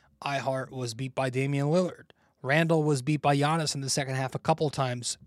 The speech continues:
playing up on pick and roll. So it's important to acknowledge that part, that when the Knicks did blitz, they got hurt a little bit.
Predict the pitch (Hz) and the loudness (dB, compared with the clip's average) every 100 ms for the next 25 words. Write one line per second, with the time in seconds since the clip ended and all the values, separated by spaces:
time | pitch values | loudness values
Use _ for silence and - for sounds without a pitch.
0 | - 151 135 123 120 120 117 113 113 98 | -6 -2 -2 -2 -4 -6 -6 -8 -10 -12
1 | 65 - _ _ _ _ - - 143 131 | -14 -18 _ _ _ _ -4 0 0 -2
2 | - _ - 175 - 156 170 175 160 151 | -6 _ -6 -4 -2 -2 2 2 4 2
3 | 135 139 143 131 147 143 156 156 _ _ | 4 2 2 0 -2 0 -2 -2 _ _
4 | _ _ _ _ _ _ _ - 139 - | _ _ _ _ _ _ _ -8 -8 -8
5 | 143 139 143 147 143 139 - 127 139 139 | -10 -2 -2 0 -2 -4 -6 -4 -4 -2
6 | 147 151 156 - - - _ 135 135 127 | -2 -2 0 -2 -2 -8 _ -4 -4 -2
7 | 131 131 _ _ _ _ - - 147 156 | -4 -4 _ _ _ _ -12 -2 -2 0
8 | 160 165 165 185 180 | -2 0 0 0 -2